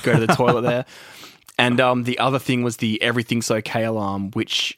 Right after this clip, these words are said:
Speaker 1: uh, is an alarm that emits a piercing squawk sound every three seconds unless something isn't okay. <laughs>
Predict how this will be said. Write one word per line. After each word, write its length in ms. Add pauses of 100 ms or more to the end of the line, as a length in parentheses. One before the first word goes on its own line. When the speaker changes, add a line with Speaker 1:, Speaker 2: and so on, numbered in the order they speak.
(100)
Speaker 1:
uh, 220
is 100
an 60
alarm 380
that 100
emits 280
a 60
piercing 600
squawk 760 (160)
sound 340
every 140
three 240
seconds 400
unless 220
something 320
isn't 200
okay. 440 (360)
<laughs> 40